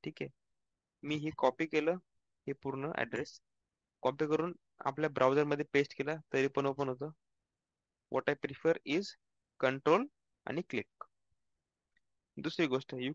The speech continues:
can view this application in mobile screen as well. कसं करायचं? Chrome ओपन करायचं किंवा कुठलंही ब्राउझर ओपन करायचं आपल्या मोबाईलमध्ये. पण कंडिशन एक अशी आहे की ज्या वायफाय सोबत तुमचा लॅपटॉप कनेक्टेड आहे,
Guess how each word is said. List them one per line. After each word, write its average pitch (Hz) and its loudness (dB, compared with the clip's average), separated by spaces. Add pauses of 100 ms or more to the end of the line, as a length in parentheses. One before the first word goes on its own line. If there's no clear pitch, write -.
can 175 0
view 151 2 (100)
this 165 -2
application 147 -6
in 147 -4
mobile 131 0
screen 143 -4 (140)
as 120 -2 (100)
well. 117 2 (1500)
कसं 147 -2
करायचं? 151 -2 (1300)
Chrome 165 6
ओपन 143 0
करायचं 123 2
किंवा 175 4
कुठलंही 160 0
ब्राउझर 131 4
ओपन 123 -2
करायचं 117 0
आपल्या 143 -2 (1080)
मोबाईलमध्ये. 135 0 (280)
पण 143 4 (520)
कंडिशन 135 -2
एक 131 -4
अशी - -6
आहे 151 -4 (600)
की 185 -4 (500)
ज्या 139 2
वायफाय 143 2
सोबत 139 -2
तुमचा 135 -2
लॅपटॉप 127 -2
कनेक्टेड 120 -4
आहे, 131 -2